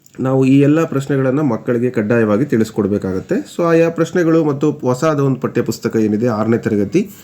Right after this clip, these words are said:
ಅದಕ್ಕೆ ಸಂಬಂಧಪಟ್ಟಂತೆ ನಿಮಗೆ ಇವತ್ತಿನ ಒಂದು ವಿಡಿಯೋದಲ್ಲಿ ಮಾಹಿತಿನ ತಿಳಿಸ್ಕೊಡ್ತಾ ಇದ್ದೀನಿ. ಅದರಲ್ಲಿ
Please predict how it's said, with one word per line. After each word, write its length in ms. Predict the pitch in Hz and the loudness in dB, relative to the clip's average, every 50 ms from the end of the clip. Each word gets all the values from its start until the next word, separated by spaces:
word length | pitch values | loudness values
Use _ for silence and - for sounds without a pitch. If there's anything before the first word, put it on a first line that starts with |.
| - - - - - | -20 -20 -18 -6 -4
ಅದಕ್ಕೆ 240 | 143 175 196 - 175 | -2 -2 0 0 0
ಸಂಬಂಧಪಟ್ಟಂತೆ 680 | - 143 135 127 120 - 120 110 - 117 120 139 170 | 0 2 2 2 0 0 -2 -2 -2 -2 -2 -2 0
ನಿಮಗೆ 260 | 139 120 117 113 110 | 0 0 0 0 0
ಇವತ್ತಿನ 420 | - - 139 139 156 - - 113 120 | 0 0 0 0 -2 -2 -2 -2 0
ಒಂದು 220 | 113 110 101 101 | 0 0 0 0
ವಿಡಿಯೋದಲ್ಲಿ 460 | 104 113 127 123 110 101 104 - 170 | 0 2 2 2 0 0 -2 -2 -2
ಮಾಹಿತಿನ 420 | 160 120 110 117 120 104 - 113 147 | -2 -2 -2 -2 -4 -4 -2 -4 -4
ತಿಳಿಸ್ಕೊಡ್ತಾ 540 | - 160 143 135 - - 104 95 95 95 92 | -2 -2 -2 -2 -2 -4 -6 -4 -4 -6 -6
ಇದ್ದೀನಿ. 240 | 92 87 92 95 - - - - - - - - - | -6 -6 -8 -10 -12 -18 -20 -20 -20 -20 -20 -8 -4
ಅದರಲ್ಲಿ 400 | 147 165 190 190 175 180 220 - | 0 2 2 4 4 2 0 0